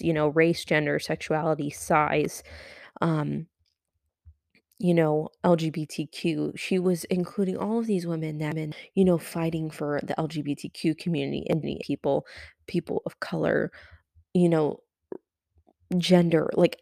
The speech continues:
anything inclusive, you know, she was making sure that they were all included, and she didn't just accept that award, she showed all of the people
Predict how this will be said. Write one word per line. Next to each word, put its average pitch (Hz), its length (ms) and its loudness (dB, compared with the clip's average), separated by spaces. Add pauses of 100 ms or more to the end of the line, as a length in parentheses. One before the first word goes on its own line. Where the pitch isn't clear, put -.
(140)
anything 214 960 2
inclusive, 160 680 -2 (500)
you 185 120 2
know, 165 300 4
she 190 560 2
was 160 320 -2
making 156 420 -2
sure 143 340 -4
that 147 200 -8
they 156 120 4
were 147 220 0
all 156 240 -4
included, 151 560 -2
and 156 180 -4
she 160 460 0 (160)
didn't 185 360 0
just 160 260 0 (240)
accept - 400 -6
that 147 160 -4
award, - 400 -2
she 156 400 0 (880)
showed - 580 2 (300)
all 208 300 6
of 175 120 2
the 165 100 0
people - 600 -4